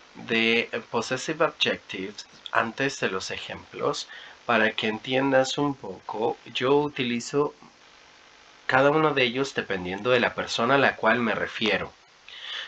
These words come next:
Si, por ejemplo, yo estoy refiriéndome a la primera persona singular que está acá, o sea,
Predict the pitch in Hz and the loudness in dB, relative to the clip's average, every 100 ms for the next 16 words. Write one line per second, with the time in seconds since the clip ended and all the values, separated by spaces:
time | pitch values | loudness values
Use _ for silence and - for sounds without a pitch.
0 | - - 175 - 160 151 - 170 170 180 | -10 -4 0 6 6 6 6 4 4 4
1 | 185 143 139 147 165 165 - 165 165 156 | 4 4 0 4 4 2 -2 -2 0 -2
2 | - 160 160 151 147 139 135 147 135 117 | -2 0 2 2 2 2 2 0 0 0
3 | 110 113 107 110 113 110 95 95 - 101 | -2 -2 -4 0 0 0 -4 -8 -8 -8
4 | 95 - 117 120 131 147 127 98 101 - | -8 -8 -6 -6 -4 0 2 2 -2 -8
5 | 87 - - 110 120 - 95 98 - - | -12 -8 0 2 2 0 -4 -4 -8 -14
6 | - - 101 110 | -12 -6 -2 -2